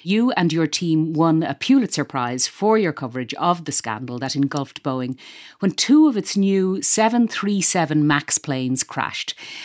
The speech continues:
And we're going to talk about all that later. But first, we must briefly address the fact that you're Irish. Where are you from,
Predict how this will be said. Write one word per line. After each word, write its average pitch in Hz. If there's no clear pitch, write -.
And 220
we're 214
going 277
to 254
talk 214
about 143
all 131
that 123
later. 139
But 139
first, -
we 214
must 214
briefly 233
address 131
the 139
fact -
that -
you're 196
Irish. 208
Where 302
are 269
you 202
from, 156